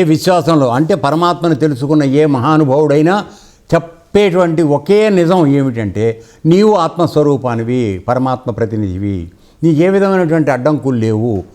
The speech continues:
ప్రపంచంతో మమేకం కాకుండా నీవు నా యందు దృష్టితో ఉండు, అనన్యాం చింతయంతో మాం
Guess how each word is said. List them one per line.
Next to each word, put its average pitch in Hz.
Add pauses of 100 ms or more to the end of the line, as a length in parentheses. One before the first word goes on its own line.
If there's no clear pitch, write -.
(380)
ప్రపంచంతో 143
మమేకం 165
కాకుండా 131
నీవు 165
నా 139
యందు 151
దృష్టితో 135
ఉండు, 104 (480)
అనన్యాం 131 (120)
చింతయంతో 85
మాం 78